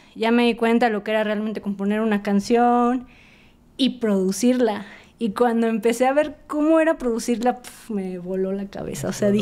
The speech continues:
Speaker 1: dije,
Speaker 2: todo.
Speaker 1: "No ma-, yo quiero hacer eso, o sea, ¿cómo se hace, no?".
Speaker 2: Sí.
Speaker 1: Y ahí empezó como esta curiosidad, ¿no? Porque aparte yo ni siquiera tenía el equipo. O sea, yo solo era, yo solo tocaba, yo solo cantaba.
Speaker 2: Sí.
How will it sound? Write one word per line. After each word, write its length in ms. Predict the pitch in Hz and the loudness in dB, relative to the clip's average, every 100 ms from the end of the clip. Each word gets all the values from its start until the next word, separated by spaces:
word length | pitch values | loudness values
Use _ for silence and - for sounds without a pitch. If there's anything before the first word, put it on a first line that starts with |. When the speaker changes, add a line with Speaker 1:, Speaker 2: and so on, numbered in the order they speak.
| 196 208 | 0 0
Speaker 1:
dije, 40 | |
Speaker 2:
todo. 120 | 196 208 | 0 0
Speaker 1:
"No 200 | 226 233 | 0 0
ma-, 340 | 226 226 226 233 | 0 0 -2 -2
yo 500 | 214 214 254 247 247 | 2 4 4 2 -2
quiero 220 | 247 240 | -2 0
hacer 300 | 247 240 226 | -2 -2 -2
eso, 240 | 247 - | -2 -4
o 40 | 240 | -4
sea, 160 | 202 | -6
¿cómo 220 | 202 233 269 | -2 -2 -2
se 160 | - | -4
hace, 360 | 277 330 - 240 | -6 -8 -8 -6
no?". 240 | 214 254 - - | -4 -6 -10 -16
Speaker 2:
Sí. 140 | - 135 131 - - - | -14 -12 -10 -12 -20 -2
Speaker 1:
Y 80 | 254 | 2
ahí 100 | 254 | 2
empezó 400 | 285 294 370 359 | 2 0 0 0
como 300 | 392 370 311 | 0 2 2
esta 420 | 294 285 339 320 | 2 0 -2 -2
curiosidad, 640 | 277 247 240 226 240 254 311 554 - _ _ - | -2 2 2 2 0 0 0 -4 -12 _ _ -12
¿no? 380 | 233 254 269 339 | -2 2 2 0
Porque 180 | 247 226 | -2 -2
aparte 280 | 233 254 294 | 0 0 0
yo 80 | 285 | 0
ni 80 | 240 | 0
siquiera 260 | 240 254 | 2 0
tenía 160 | 240 233 | 0 0
el 80 | 220 | -2
equipo. 400 | 226 202 190 - | -4 -8 -8 -10
O 80 | 202 | -6
sea, 160 | 196 220 | 0 2
yo 160 | 247 | 2
solo 240 | - 294 302 | 0 0 2
era, 480 | 302 302 285 233 185 | 2 2 2 0 -2
yo 100 | 240 | -6
solo 200 | 339 339 | -6 -6
tocaba, 460 | 226 - 202 208 208 | -8 -4 -2 0 0
yo 80 | 208 | 0
solo 220 | 208 202 | -2 -6
cantaba. 480 | 202 196 95 85 - - - | -6 -8 -8 -8 -14 -20 -20
Speaker 2:
Sí. 160 | - | -16